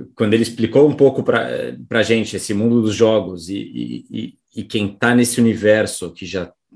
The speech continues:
tá utilizando tokens próprios de cada jogo, as moedas virtuais de cada jogo, aí faz todo sentido, né? Porque, ou seja, que-, quem tá usando, a partir do momento em que, em que a gente tá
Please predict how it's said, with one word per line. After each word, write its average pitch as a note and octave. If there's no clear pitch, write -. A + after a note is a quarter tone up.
tá G#2
utilizando A2+
tokens A#2
próprios G#2
de -
cada G2+
jogo, G#2
as E2+
moedas G2
virtuais F2+
de -
cada F#2+
jogo, A#2+
aí G2
faz G#2
todo C3+
sentido, B2+
né? G2+
Porque, G2+
ou F#2
seja, F2+
que-, -
quem G2+
tá A#2+
usando, G#2
a -
partir F#2
do A#2
momento G#2
em G#2
que, G2
em G2
que G2
a -
gente G2
tá G#2